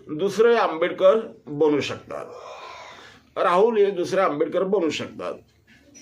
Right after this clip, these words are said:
काय नालायक व्यक्ती हा. अरे कोण राहुल गांधी आणि कोणाबरोबर त्यांची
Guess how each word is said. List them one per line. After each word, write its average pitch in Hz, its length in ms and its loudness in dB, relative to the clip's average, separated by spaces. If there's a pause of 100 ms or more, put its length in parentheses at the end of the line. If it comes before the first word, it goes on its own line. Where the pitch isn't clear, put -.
(600)
काय 226 100 -4
नालायक 147 540 0
व्यक्ती 117 340 -6
हा. 87 160 -4 (1500)
अरे 139 260 -8
कोण 254 320 4
राहुल 180 380 2
गांधी 143 680 0 (260)
आणि 277 140 0 (140)
कोणाबरोबर 208 560 2
त्यांची 196 300 -2